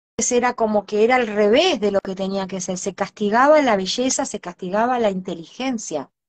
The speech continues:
porque si alguien planteaba eso, lo tenían,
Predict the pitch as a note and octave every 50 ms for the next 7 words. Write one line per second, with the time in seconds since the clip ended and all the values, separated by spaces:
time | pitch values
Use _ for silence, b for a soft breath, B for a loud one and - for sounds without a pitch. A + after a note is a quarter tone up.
0 | _ _ - F3 E3 - G3 F#3+ - A#3+ A#3+ C4 C4 C#4 C4 A3+ - A3 G#3+ F#3+
1 | F3+ F#3 - _ _ _ - F#3 - C4 C#4+ D4 C#4 A3+ - G#3 G#3+ B3 C#4 C4+
2 | - - - G3+ G3 G#3+ B3 B3+ A#3 G#3 F#3 - - - F3+ E3+ F3 G#3 A#3 B3+
3 | B3 A3 F#3+ F3 -